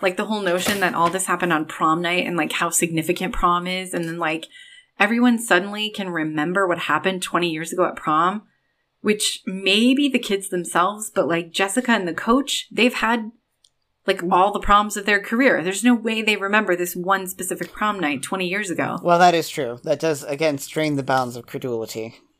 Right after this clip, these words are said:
Speaker 1: Strains the bounds of credulity.
Speaker 2: That's a patented T J ism right there.
Speaker 1: That's a good T J ism, yeah.
Speaker 2: I mean, I will say that, yes, football is a huge part of small town culture,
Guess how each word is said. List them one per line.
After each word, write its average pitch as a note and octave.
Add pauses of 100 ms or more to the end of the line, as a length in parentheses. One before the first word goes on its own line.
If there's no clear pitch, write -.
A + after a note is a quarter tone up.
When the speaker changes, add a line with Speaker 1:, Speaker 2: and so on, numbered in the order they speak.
(1000)
Speaker 1:
Strains B3
the G3+
bounds A3
of G#3+
credulity. D3+ (320)
Speaker 2:
That's -
a D#3
patented D3
T D3
J A#2+
ism A#2
right A2+
there. A#2 (140)
Speaker 1:
That's A#3+
a A#3
good A3+
T B3
J A3+
ism, F3+
yeah. E3+ (280)
Speaker 2:
I F#3
mean, G#3
I F#3
will G3+
say C3 (100)
that, B2 (260)
yes, C#3+ (960)
football D#3
is D#3
a C#3
huge C#3+
part B2+
of B2
small B2
town A#2+
culture, B2+